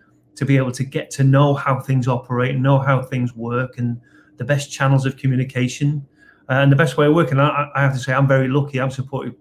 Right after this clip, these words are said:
with, by a very good staff. You know, I've got Dennis Hamlet, who's the sporting director, who knows the rules inside out, and he's been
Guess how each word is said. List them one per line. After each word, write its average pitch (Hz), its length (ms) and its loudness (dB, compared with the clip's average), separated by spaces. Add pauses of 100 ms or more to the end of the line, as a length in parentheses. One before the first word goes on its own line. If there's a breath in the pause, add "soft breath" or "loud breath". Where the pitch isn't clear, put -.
(140)
with, 123 140 -14 (220)
by 123 140 -6
a 120 40 -4
very 139 180 2
good 127 140 -6
staff. 135 380 -6
You 123 60 -16
know, 117 120 -8
I've 117 80 -16
got 123 160 -16
Dennis 135 460 -6 (300 soft breath)
Hamlet, 139 280 0
who's 135 140 -14
the 127 60 -14
sporting 139 300 -4
director, 127 360 -6
who 123 120 -4
knows 135 240 0
the 131 80 -4
rules 127 300 -2
inside 131 420 0
out, 135 320 -2 (420 soft breath)
and 110 100 -10
he's 120 80 -8
been 123 320 -4